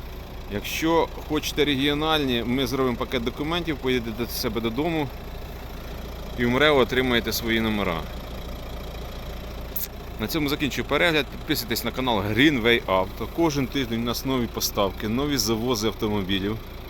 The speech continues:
Особливо Volvo дуже багато, ми по них спеціалізуємось. У нас багато дуже клієнтів, замовників таких машин. Собі на автомайданчик таких багато привозимо. Тому приїжджайте, дивіться, тестуйте.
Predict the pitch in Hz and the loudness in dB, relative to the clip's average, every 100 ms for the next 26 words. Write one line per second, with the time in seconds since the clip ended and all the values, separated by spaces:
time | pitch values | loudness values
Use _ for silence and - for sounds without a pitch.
0 | - - - - - - - - 120 139 | -12 -12 -12 -12 -12 -12 -12 -4 0 0
1 | 123 180 160 117 117 135 123 127 139 139 | 4 8 8 6 6 6 6 0 -2 -2
2 | 135 135 147 147 131 143 147 135 113 - | -4 -2 -2 -2 -4 -2 -2 -2 -2 -4
3 | - 113 101 90 101 107 131 - - - | -2 -2 -2 -2 -2 0 -2 -6 -10 -12
4 | - - - - - - - - - - | -12 -12 -12 -12 -12 -12 -12 -12 -12 -12
5 | - - - - - - - - - - | -12 -10 -10 -12 -12 -12 -12 -12 -12 -12
6 | - - - - - - - - - - | -12 -10 -10 -12 -12 -12 -12 -12 -12 -12
7 | - - 131 117 135 131 123 107 113 98 | -12 -2 0 2 6 6 6 0 0 0
8 | 95 - - - 120 110 104 104 139 135 | -2 -4 -8 2 4 4 4 0 -2 -4
9 | 131 - 101 117 107 101 104 113 135 - | -6 -8 -2 0 2 2 0 -2 -6 -8
10 | - 120 123 - 123 113 - - - - | -8 -6 -6 -4 -6 -6 -8 -12 -14 -12
11 | - - - - - - - - - - | -12 -10 -12 -12 -12 -10 -10 -12 -12 -10
12 | - - 135 117 135 123 123 117 107 110 | -6 -2 0 2 4 4 2 2 4 2
13 | - - 131 - 120 127 120 113 123 120 | 2 -6 -8 -8 0 2 2 0 -4 -2
14 | 107 104 98 131 151 151 147 156 160 120 | -2 -4 -4 -6 -2 0 2 2 0 0
15 | 113 127 135 117 - 110 - 131 123 110 | 0 0 -2 -4 -4 -2 -2 -2 -2 -4